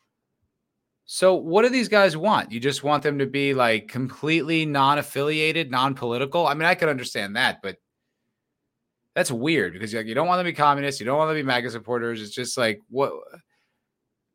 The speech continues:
Do you want that thing that doesn't exist anymore? That kind of, like, nineteen sixties, nineteen seventies, like, Democrat, like, true working class. That thing is, that's over.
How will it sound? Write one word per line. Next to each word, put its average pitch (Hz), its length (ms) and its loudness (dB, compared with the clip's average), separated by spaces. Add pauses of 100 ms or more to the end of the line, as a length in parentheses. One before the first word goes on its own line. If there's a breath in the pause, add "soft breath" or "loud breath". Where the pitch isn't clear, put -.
(120)
Do 165 100 -4
you 202 80 2
want 226 280 2
that 202 220 2
thing 196 200 0
that 165 100 0
doesn't 165 240 0
exist 151 400 -4
anymore? 175 460 2
That 127 180 0
kind 147 220 -2
of, 131 120 -4
like, 117 320 -4 (500)
nineteen 143 460 -2
sixties, 147 540 -4
nineteen 139 440 -4
seventies, 139 600 0
like, 113 180 -6
Democrat, 135 760 2
like, 113 160 -8
true 143 300 -6
working 131 480 -4
class. 131 380 0
That 147 200 -2
thing 208 180 2
is, 151 140 -2
that's 135 320 -2
over. 123 420 -2